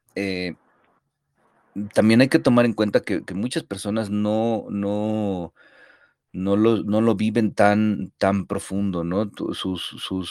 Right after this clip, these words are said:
sus, es-, su atención están en, en, en, en otras cosas y no sé si decirlo así,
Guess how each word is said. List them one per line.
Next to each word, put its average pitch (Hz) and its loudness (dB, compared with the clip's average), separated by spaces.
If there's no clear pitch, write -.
sus, 90 -6
es-, 90 -4
su - 4
atención 110 4
están 104 0
en, 101 -2
en, 90 -8
en, 92 -6
en 92 -2
otras 98 0
cosas 101 2
y 90 -2
no 98 0
sé 101 -2
si 110 0
decirlo 104 2
así, 107 -2